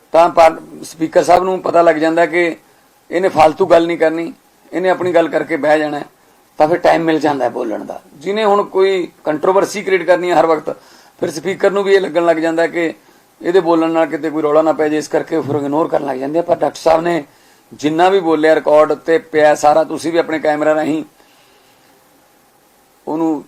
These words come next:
ਟੈਲੀਕਾਸਟ ਕੀਤਾ ਹੋਊਗਾ ਕਿ ਜਿੰਨਾ ਵੀ ਬੋਲਿਆ ਉਹ ਆਪਣੇ ਲੋਕਾਂ ਦੇ ਹੱਕ 'ਚ ਬੋਲਿਆ। ਜਿਸ ਏਜੰਡੇ ਨੂੰ ਲੈ ਕੇ ਜਿੱਤ ਕੇ ਆਏ ਨੇ ਉਨ-,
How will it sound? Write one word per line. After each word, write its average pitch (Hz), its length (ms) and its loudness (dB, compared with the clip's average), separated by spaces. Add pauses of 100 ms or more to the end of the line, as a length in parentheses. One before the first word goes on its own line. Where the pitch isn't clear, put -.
ਟੈਲੀਕਾਸਟ 147 460 0
ਕੀਤਾ 147 280 2
ਹੋਊਗਾ 151 320 0 (260)
ਕਿ 147 80 -12
ਜਿੰਨਾ 175 280 0
ਵੀ 214 60 2
ਬੋਲਿਆ 190 400 -2 (720)
ਉਹ 170 380 -2 (120)
ਆਪਣੇ 165 440 -4 (920)
ਲੋਕਾਂ 180 380 2
ਦੇ 170 100 2
ਹੱਕ 156 240 0
'ਚ 156 80 -12
ਬੋਲਿਆ। 180 400 2
ਜਿਸ - 300 -8
ਏਜੰਡੇ 175 360 0
ਨੂੰ 180 120 -2
ਲੈ 165 180 4
ਕੇ 175 240 -2
ਜਿੱਤ 151 240 -6
ਕੇ 185 140 -2
ਆਏ 175 160 2
ਨੇ 175 120 -4
ਉਨ-, 143 320 -6